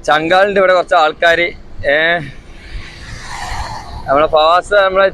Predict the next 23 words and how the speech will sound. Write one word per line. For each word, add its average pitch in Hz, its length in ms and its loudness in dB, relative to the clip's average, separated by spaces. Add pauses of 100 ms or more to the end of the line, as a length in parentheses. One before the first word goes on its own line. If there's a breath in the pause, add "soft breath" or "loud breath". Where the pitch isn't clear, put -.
ചങ്ങായി 180 460 2
ഉണ്ട്. 180 160 2 (180)
ആ, 143 40 2 (240)
ഏ, 143 40 2 (240)
വന്ന്, 160 280 2 (160)
വന്നിന് 180 320 2 (100)
പറഞ്ഞ് 185 220 2 (100)
വിളിച്ചില്ലെങ്കില് 208 640 2 (100)
ഭയങ്കര 180 320 0 (100)
പ്രശ്നമുള്ള 185 420 2
ഒരാളുണ്ട്, 165 300 2
നമ്മളെ 151 240 0
ചങ്കാണ്. 143 380 0 (1120)
അതായത് 170 220 4
നമ്മള് 196 160 0 (100)
പണ്ട് 190 260 2
പറഞ്ഞിരുന്നു 202 360 4
ഈ - 80 0
വീടൊക്കെ 196 340 4
ഇപ്പൊ 190 180 2
എന്താ 185 220 0
അവസ്ഥകള് 185 420 0 (100)
കാര്യങ്ങൾ 175 360 2